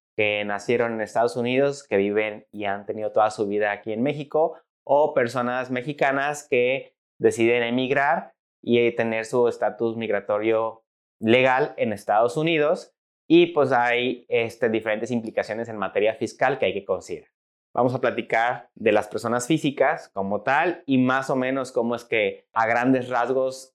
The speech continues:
son las reglas fiscales de tributación en estos dos países, México, Estados Unidos. Primero que nada, Estados Unidos es un país que grava a sus ciudadanos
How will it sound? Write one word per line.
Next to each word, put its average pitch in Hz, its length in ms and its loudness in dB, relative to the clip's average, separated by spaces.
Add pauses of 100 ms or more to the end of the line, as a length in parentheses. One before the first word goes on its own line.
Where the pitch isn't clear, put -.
son 123 120 2
las 120 100 0
reglas 123 260 0
fiscales 120 560 0
de 113 100 2
tributación 110 720 -2 (120)
en 117 180 2
estos 117 200 0
dos 120 120 0
países, 139 460 0
México, 123 420 -2
Estados 113 380 0
Unidos. 127 500 0 (380)
Primero 127 320 2
que 139 100 0
nada, 139 480 -2 (220)
Estados 123 440 2
Unidos 139 460 0
es 123 140 2
un 123 160 -4
país 127 600 0
que 120 120 6
grava 120 760 0
a 117 200 -2
sus 180 340 2
ciudadanos 127 920 2